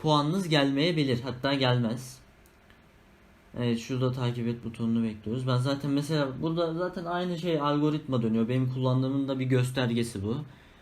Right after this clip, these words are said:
E, takip ediyormuşum. Kapattım mesela. Bakın, kırk points geldi. Kırk puan geldi. Seksen birde yüz yirmi bir oldu. Şimdi mesela diyelim benim, diyeceksiniz ki ben puanı kastım. E, nasıl yapacağım?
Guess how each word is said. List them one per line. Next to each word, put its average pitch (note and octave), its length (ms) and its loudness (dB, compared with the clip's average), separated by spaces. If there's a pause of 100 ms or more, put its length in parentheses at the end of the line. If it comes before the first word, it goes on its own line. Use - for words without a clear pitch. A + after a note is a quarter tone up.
(280)
E, A2 520 -4
takip F3 260 -2
ediyormuşum. C#3+ 460 -2
Kapattım D3 540 0
mesela. A2 580 -4 (560)
Bakın, D#3 320 0 (260)
kırk D#3 300 -2
points C#3 360 -4
geldi. A#2+ 440 0 (380)
Kırk C#3+ 240 -4
puan C#3 280 -2
geldi. B2 260 0
Seksen C#3 520 0
birde B2 200 0
yüz D3 260 2
yirmi C3+ 220 4
bir B2 60 4
oldu. G2+ 340 0 (640)
Şimdi E3 400 2
mesela E3 440 2
diyelim E3+ 300 0
benim, F3+ 280 -2 (480)
diyeceksiniz D#3+ 580 2
ki F3+ 120 0
ben F3 220 0
puanı D3+ 360 2
kastım. E3 360 -2
E, C#3+ 260 6
nasıl D#3+ 240 2
yapacağım? A2+ 400 0